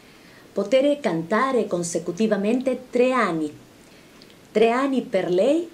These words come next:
nella sua festa, ogni undici dicembre, per la serenata popolare per lei. Vi ho dedicato il mio canto, Santa Maria Virgen de Guadalupe,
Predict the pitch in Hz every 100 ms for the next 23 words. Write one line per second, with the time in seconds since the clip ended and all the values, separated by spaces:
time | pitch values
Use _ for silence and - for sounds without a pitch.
0 | - - 175 190 262 277 277 269 - 233
1 | 214 - 170 - - - - - - -
2 | - - - 262 294 294 294 311 311 -
3 | - - - 277 311 302 302 - - 294
4 | 302 - - - - 202 185 - 165 151
5 | 143 143 - - - - 208 175 175 -
6 | 196 175 175 220 269 - 277 - - 202
7 | 185 165 165 208 247 311 - - - -
8 | - 233 262 320 196 - - - - -
9 | - - 185 214 208 214 208 175 - 247
10 | 294 - 220 180 165 156 - 240 214 165
11 | 175 170 196 180 175 170 165 202 269 277
12 | 214 226 247 214 - 220 202 190 180 175
13 | 170 170 160 - -